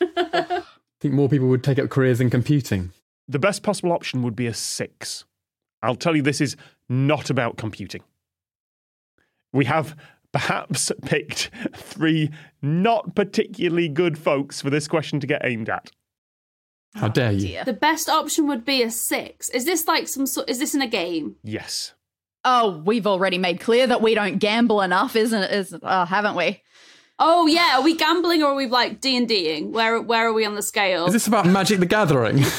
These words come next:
Speaker 3: I, I love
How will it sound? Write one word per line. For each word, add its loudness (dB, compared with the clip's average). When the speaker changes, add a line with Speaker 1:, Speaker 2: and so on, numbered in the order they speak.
Speaker 3:
I, 0
I 2
love 2